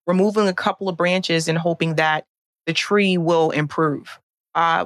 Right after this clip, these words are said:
we've had, like, police reform. They've implemented body cams. Police officers just turned the body cameras off. So I think the entire system needs to be torn down and rebuilt into something else. So, for example, traffic stops. I do not think police officers should make traffic stops.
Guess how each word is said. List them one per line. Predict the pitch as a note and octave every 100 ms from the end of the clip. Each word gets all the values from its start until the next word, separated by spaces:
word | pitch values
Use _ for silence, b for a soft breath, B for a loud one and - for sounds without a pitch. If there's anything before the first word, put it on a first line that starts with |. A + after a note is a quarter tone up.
| F3+
we've | F3 G#3+ A3+
had, | G#3+ G3+ G3
like, | F#3 -
police | F#3+ F#3 -
reform. | E3 - G3+ G#3 G#3
They've | G3 E3+
implemented | E3 D#3 D#3+ G3+ -
body | F3 F#3+
cams. | F3+ F#3+ F3+ F3 -
Police | E3 E3+ -
officers | E3+ E3 D#3+ D#3+
just | - D#3+
turned | - E3 D#3+ D#3
the |
body | D3+ D3+ D3+
cameras | D#3 D#3 C#3+ C#3+
off. | D3 D3+
So | - F3
I | E3
think | - F#3 F3 B B _
the | - F3+
entire | E3+ G3+ A3 G3
system | - G#3 G3 E3+ E3
needs | E3 E3
to | -
be | D#3+
torn | D#3 - E3+ F3
down | D#3+ D#3+ D#3+ D#3+
and | E3 D3+
rebuilt | F3 E3+ D3 D#3+ -
into | D3+ D#3
something | D3+ D#3+ D#3+ D#3+
else. | D#3 E3 - - B B B _
So, | - G3+
for | F#3+
example, | F#3+ F3 F3+ F3+ D#3+ D3
traffic | - F#3+ G3+ - E3+
stops. | - D3+ C#3+ - -
I | E3
do | G#3
not | G3 G3+
think | - F#3+ -
police | F#3 F#3+ -
officers | E3 D#3+ E3 D#3+ E3
should | - E3+
make | E3+ E3
traffic | - D#3+ D#3 -
stops. | - C3+ -